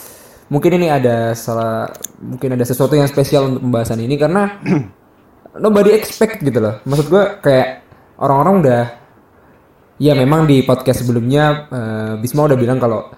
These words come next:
em, ya sudah emang gak ada, gak ada beban untuk se-, sosok Manchester United untuk mengalahkan P S G yang cuman bisa jadi modal numpang masuk round sixteen doang di U C L. Tapi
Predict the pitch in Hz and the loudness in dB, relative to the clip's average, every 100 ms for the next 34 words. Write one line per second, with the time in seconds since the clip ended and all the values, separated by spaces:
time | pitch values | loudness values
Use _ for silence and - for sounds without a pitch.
0 | - _ _ _ _ _ _ _ _ - | -20 _ _ _ _ _ _ _ _ -4
1 | 135 135 135 - 170 180 208 196 185 196 | 0 0 0 -2 2 4 4 4 4 4
2 | 170 135 135 131 139 139 165 165 180 165 | 4 4 4 4 4 4 2 4 2 2
3 | 139 131 131 - - _ - - 123 - | 0 0 -2 -6 -20 _ -20 -20 -14 -12
4 | - 151 123 123 120 - 151 139 151 - | -8 -4 0 0 0 -2 -2 -2 -2 -4
5 | - - 139 143 156 156 156 143 139 143 | -20 -8 0 2 2 2 4 4 4 4
6 | 147 165 143 131 131 131 - 131 131 127 | 2 0 0 0 2 0 0 0 -2 -4
7 | - - - - - - _ 143 135 143 | -10 -20 -20 -20 -20 -20 _ 2 4 2
8 | 139 139 135 131 127 - - 143 131 131 | 2 2 2 0 -4 -8 -8 -2 0 2
9 | 131 127 139 127 123 - - 135 127 127 | 2 2 4 4 2 -4 -6 0 2 4
10 | 131 135 131 127 123 123 - _ _ _ | 4 4 4 4 2 -2 -12 _ _ _
11 | - 151 147 147 135 131 131 123 - - | -4 0 2 2 2 0 -2 -4 -12 -20
12 | _ 147 135 151 135 - 120 127 135 135 | _ -2 0 2 0 -2 0 2 2 0
13 | 135 - - - 131 139 160 175 156 151 | -4 -6 -2 0 2 4 4 4 4 2
14 | 151 165 175 170 - - 139 180 151 | 2 2 2 0 -6 -4 0 0 0